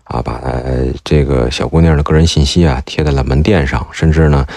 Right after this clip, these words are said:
还要把这个偷东西的事儿呢，哎，传到他们学校去。所以这小姑娘啊心里承受不住了，压力很大，那么就跳楼自杀以证清白。看了这个消息后非常的震惊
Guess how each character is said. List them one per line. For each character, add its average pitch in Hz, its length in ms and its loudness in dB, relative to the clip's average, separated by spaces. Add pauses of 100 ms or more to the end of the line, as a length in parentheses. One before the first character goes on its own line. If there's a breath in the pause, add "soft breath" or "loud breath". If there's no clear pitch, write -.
(300 loud breath)
还 - 180 -2
要 78 80 2
把 58 160 -4
这 71 220 -2
个 67 160 0
偷 - 160 -2
东 82 120 2
西 85 60 4
的 80 100 4
事 78 160 0
儿 71 120 2
呢， 64 260 -2
哎， 69 140 -2
传 - 180 -4
到 73 100 2
他 71 120 -2
们 73 80 0
学 78 160 0
校 87 180 2
去。 80 320 0
所 - 180 -2
以 78 40 2
这 76 100 4
小 67 160 0
姑 78 140 2
娘 76 180 2
啊 - 140 -4
心 - 200 -2
里 71 60 2
承 73 180 -2
受 80 120 4
不 - 100 -4
住 95 220 2
了， - 140 -2
压 78 120 -2
力 85 80 2
很 67 180 -2
大， 90 160 -2 (480 loud breath)
那 67 60 -10
么 69 60 -4
就 71 120 0
跳 71 240 -4
楼 69 280 0
自 73 180 -2
杀 80 240 0
以 64 160 -2
证 69 160 0
清 104 320 2
白。 - 240 -6 (840 loud breath)
看 120 120 -2
了 127 60 4
这 123 60 4
个 101 60 2
消 120 160 2
息 98 140 2
后 73 200 2
非 98 220 0
常 73 160 0
的 71 60 2
震 65 180 0
惊 71 260 2